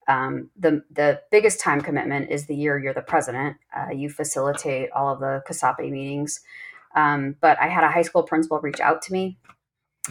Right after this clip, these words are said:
Um, I'm not sure if people know, but, but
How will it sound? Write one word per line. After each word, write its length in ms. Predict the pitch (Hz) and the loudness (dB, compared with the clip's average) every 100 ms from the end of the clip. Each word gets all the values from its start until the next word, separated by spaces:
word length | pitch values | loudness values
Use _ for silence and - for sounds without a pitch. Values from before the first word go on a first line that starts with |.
| - | 0
Um, 400 | 160 151 147 - - | 4 4 2 -2 -6
I'm 280 | - - 170 | -4 0 2
not 180 | 151 | 2
sure 180 | - 160 | 0 -2
if 100 | 151 | -2
people 260 | - 170 147 | -4 -4 0
know, 240 | 147 147 | 0 0
but, 280 | 147 147 - | 0 -2 -2
but 220 | - 139 | -6 -8